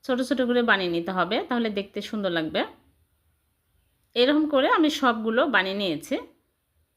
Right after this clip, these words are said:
এখন একটা করে নিয়ে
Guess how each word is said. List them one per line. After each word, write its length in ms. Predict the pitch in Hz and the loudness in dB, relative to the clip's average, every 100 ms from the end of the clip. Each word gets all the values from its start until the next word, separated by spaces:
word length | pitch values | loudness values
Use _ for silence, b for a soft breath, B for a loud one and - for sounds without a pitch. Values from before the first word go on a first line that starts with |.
| _ _ _ _ _ _ _ _ _ _ _ - | _ _ _ _ _ _ _ _ _ _ _ -2
এখন 220 | 262 302 370 - 254 | 0 2 2 2 0
একটা 200 | - 302 | -2 0
করে 160 | 294 294 262 | 4 4 2
নিয়ে 160 | 247 | 2